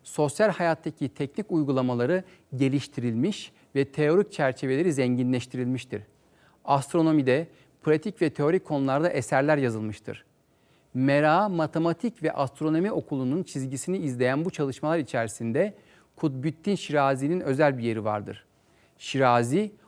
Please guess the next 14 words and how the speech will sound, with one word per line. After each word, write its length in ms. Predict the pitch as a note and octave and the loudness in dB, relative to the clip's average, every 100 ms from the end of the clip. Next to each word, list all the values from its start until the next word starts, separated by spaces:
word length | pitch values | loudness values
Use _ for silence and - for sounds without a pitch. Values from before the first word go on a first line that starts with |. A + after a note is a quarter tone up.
| _ | _
optik 400 | C#3 C3+ - G#3 | -2 -2 -4 -6
sahasında 560 | - F3 D#3+ - F3 E3 | 2 2 2 0 0 2
benimsediği 680 | D#3+ D#3 D#3 D3 D#3+ D3 C3 | 2 2 -2 -4 0 0 0
işraki 600 | A#2+ - D3 C#3 - F3+ | -8 -2 0 0 -2 -12
tenkitleri 680 | - C#3 C3 D3+ - F3 | -6 -6 -6 -10 -2 0
de 120 | F#3+ B2 | 0 -4
dikkate 340 | A#2 C3+ C#3+ | -8 -6 -4
alarak 440 | B2 D#3+ C#3 F3 - - - - | -2 2 2 0 -10 -20 -20 -4
astronomi 640 | C3+ A#2+ - E3 E3 G3 | -4 -4 -2 0 0 0
biliminde 540 | E3 C#3 B2+ B2+ F#3+ - - _ - | 0 2 2 2 0 -2 -20 _ -4
önemli 360 | C#3 D#3 E3+ | 0 2 2
eserler 580 | F#3 C#3 - D3 D3+ C#3+ | 0 -4 -2 0 0 0
kaleme 260 | - A#2+ A2+ | -2 -2 -2
almıştır. 600 | G#2 A2 A2 - A2+ | -4 -4 -6 -10 -14